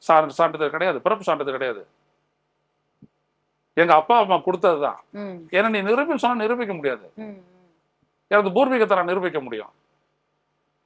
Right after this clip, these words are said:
Speaker 1: புரியுதுங்களா?
Speaker 2: ம்.
Speaker 1: நேட்டிவிட்டி. அப்படிதான் நான் சர்டிபிகேட் வாங்கி விவேகானந்தா காலேஜ்ல சேர்ந்தேன்.
Speaker 2: ம்.
Speaker 1: புரியுதுங்களா?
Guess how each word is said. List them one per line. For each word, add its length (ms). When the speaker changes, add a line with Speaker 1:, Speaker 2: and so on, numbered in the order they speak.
Speaker 1:
புரியுதுங்களா? 400
Speaker 2:
ம். 160
Speaker 1:
நேட்டிவிட்டி. 460
அப்படிதான் 300
நான் 120
சர்டிபிகேட் 360
வாங்கி 160
விவேகானந்தா 400
காலேஜ்ல 320
சேர்ந்தேன். 340
Speaker 2:
ம். 200
Speaker 1:
புரியுதுங்களா? 380